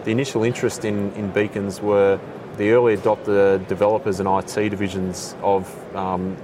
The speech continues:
a lot of retailers and a lot of organisations in general. And that initial inquiry enthusiasm was about understanding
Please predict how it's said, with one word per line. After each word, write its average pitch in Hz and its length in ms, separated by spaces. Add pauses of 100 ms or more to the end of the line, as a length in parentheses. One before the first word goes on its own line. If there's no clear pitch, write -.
a 95 80
lot 101 140
of 90 100
retailers 98 440
and 92 80
a 98 40
lot 117 160
of 92 60
organisations 90 760
in 90 120
general. 95 300 (600)
And 98 360 (680)
that 120 140
initial 117 380
inquiry 104 640
enthusiasm 98 680
was 98 140
about 92 380 (120)
understanding 98 600